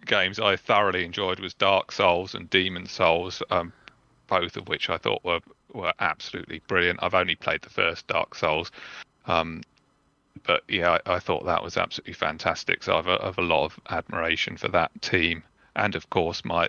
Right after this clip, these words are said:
Miyamoto's work on the, you know, Nintendo. Um, that's something that I always go back to, like Super Mario World on the snes and various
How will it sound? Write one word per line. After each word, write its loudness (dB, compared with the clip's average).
Miyamoto's 2
work 0
on -4
the, -4
you -8
know, -2
Nintendo. -2
Um, 0
that's -2
something -2
that -2
I 0
always 0
go -4
back 0
to, -8
like 0
Super -4
Mario 0
World 0
on -6
the -6
snes 0
and -6
various 0